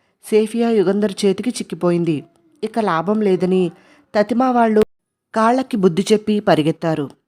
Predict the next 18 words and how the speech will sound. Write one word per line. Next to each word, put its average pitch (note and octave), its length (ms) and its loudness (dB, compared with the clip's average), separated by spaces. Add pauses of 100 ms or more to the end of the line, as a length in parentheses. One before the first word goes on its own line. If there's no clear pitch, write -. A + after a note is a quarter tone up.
(200)
తమ A3 120 -2
ఆట F#3 300 -2
కట్టిందని G3+ 460 0
తెలుసుకుంది F#3+ 560 -4
సేఫియా. F3 520 -2 (1300)
ఆమె A#3 220 0
ఒక A3+ 200 -4 (140)
చేతిని G#3 500 0 (380)
నోటి G3+ 240 2
దగ్గర A3+ 220 2
పెట్టుకుంది. F3+ 640 -4
మరుక్షణం G3 580 -2
నేల D#3+ 240 -2
మీద G3+ 140 -2
పడిపోయింది. E3 680 -2 (540)
సరిగ్గా F#3+ 540 0
అదే F3 240 2
సమయానికి G3+ 760 -2